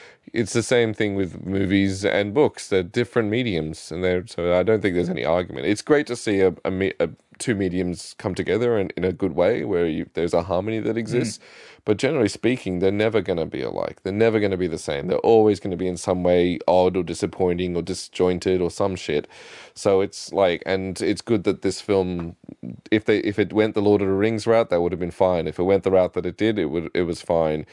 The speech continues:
Speaker 1: If they went in the middle and they tried to do both in the same film, it would have been garbage.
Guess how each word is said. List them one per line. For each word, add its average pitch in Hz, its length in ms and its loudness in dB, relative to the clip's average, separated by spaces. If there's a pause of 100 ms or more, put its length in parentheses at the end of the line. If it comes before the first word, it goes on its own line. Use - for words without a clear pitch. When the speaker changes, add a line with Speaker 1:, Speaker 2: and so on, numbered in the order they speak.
(220)
Speaker 1:
If - 80 -12
they 90 120 2
went 101 180 2
in 104 80 -4
the 101 60 -2
middle 131 340 2
and 110 60 2
they 87 40 -2
tried 90 200 0
to 101 140 -2
do 101 60 -2
both 110 400 2
in 80 140 -8
the 82 100 -6
same 95 300 0
film, 120 340 2
it 73 100 0
would 80 100 0
have 78 80 -4
been 78 180 -2
garbage. 76 580 0